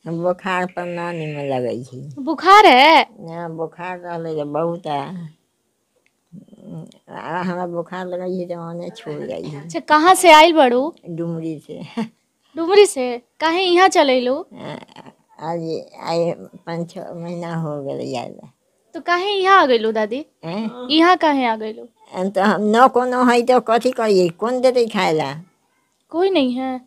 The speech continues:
Speaker 1: कोई नहीं, हम दूसरा यहाँ से, मलाह यहाँ से अइली, हम कुशवाहा हती।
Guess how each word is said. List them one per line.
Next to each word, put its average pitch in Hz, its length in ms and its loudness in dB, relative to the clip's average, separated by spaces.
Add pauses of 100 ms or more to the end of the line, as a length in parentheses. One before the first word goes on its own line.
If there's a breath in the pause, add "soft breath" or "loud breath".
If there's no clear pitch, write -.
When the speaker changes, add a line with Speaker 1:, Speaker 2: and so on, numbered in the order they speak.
(100)
Speaker 1:
कोई 208 220 2
नहीं, 185 240 -2
हम 175 160 -2
दूसरा 185 420 0
यहाँ 220 240 -2
से, 190 80 -4
मलाह 185 420 0
यहाँ 208 280 0
से 185 160 -4
अइली, 165 200 -2
हम 170 220 -6
कुशवाहा 180 680 -2
हती। 170 460 -4